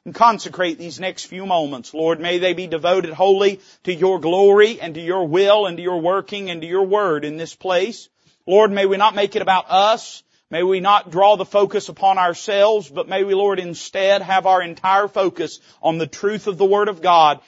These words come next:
and what you would seek to say to us today, Lord, that we might respond in obedience and that your will might be exercised in our life. Lord, thank you for what you've been doing.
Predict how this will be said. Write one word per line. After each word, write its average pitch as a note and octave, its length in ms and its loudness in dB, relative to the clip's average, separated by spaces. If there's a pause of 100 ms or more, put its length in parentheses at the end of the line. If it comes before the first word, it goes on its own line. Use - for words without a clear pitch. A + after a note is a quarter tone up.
(160)
and C#3+ 100 -14
what F#3 240 0
you G#3 100 -8
would F3 140 -2
seek - 360 -10
to F#3+ 100 -8
say A3 320 -2
to E3+ 180 -4
us F3+ 220 -4
today, E3 420 -2
Lord, F3 380 -2 (220)
that C3+ 120 -6
we F#3 140 -4
might F#3+ 220 0
respond G#3 500 -2
in G#3 80 -4
obedience F3+ 680 -2
and C#3 100 -10
that C#3 160 -10
your F3 120 -6
will F3+ 280 2
might D3 220 -4
be D#3+ 160 -4
exercised B2+ 720 -6
in B2+ 80 -10
our C3+ 180 -2
life. B2+ 380 -2
Lord, D#3+ 260 -6
thank G3 260 -8
you G3 80 -12
for F#3 120 -8
what F#3 240 -2
you've E3+ 100 -14
been F#3 240 -8
doing. F3+ 300 -8